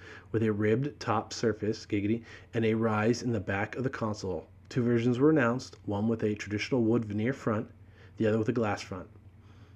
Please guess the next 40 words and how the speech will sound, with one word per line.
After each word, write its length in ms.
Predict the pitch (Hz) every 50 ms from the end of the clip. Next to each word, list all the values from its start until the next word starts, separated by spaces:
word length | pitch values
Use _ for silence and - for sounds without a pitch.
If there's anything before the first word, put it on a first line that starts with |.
| - -
Connectivity 560 | - 120 123 127 - - 151 147 151 156 139
options 400 | 120 123 - - - 135 120 110
were 200 | 110 113 110 117
revealed, 520 | 113 127 120 113 110 107 104 101 101 104 104 - - -
including 360 | 110 - - 123 101 104 98
H 200 | 104 - - -
D 80 | 110 101
M 100 | 98 110
I, 340 | 127 139 139 143 151 143 - - -
U 100 | 113 131
S 140 | 135 135 -
B, 360 | - 120 120 120 127 131 - -
and 100 | 113 104
an 80 | 101 98
S 140 | 95 -
D 140 | - - 101
card. 340 | - - 117 110 101 95 92 - - - - - - - - -
The 80 | 117
console 420 | - - - 127 127 - - 135 120
was 100 | 110 -
said 160 | - 123 113
to 120 | 113 107 - -
support 440 | - - - 117 117 120 113 -
both 300 | - 113 113 110 110 -
classic 420 | - - - 107 107 - - 110 107
and 100 | 104 101
current 260 | - 110 110 95 95
games. 460 | 104 104 107 104 98 95 - - - - - - - - - - - - - - - - - - - -
Also, 220 | 147 143 - 156
according 300 | 135 - - 147 139 135
to 20 |
an 60 | 123 113
official 300 | 107 - 127 - - 104
company 280 | - 120 107 117 110
statement 360 | 104 - - 117 - 120 117
on 120 | 107 101 98
June 380 | - - 110 110 107 117 113 -
twenty-second, 680 | - - 120 110 104 101 - - 113 107 - 117 117 104 - - - -
twenty 220 | - - 113 104
seventeen, 540 | - 107 98 104 - - 156 147 135 131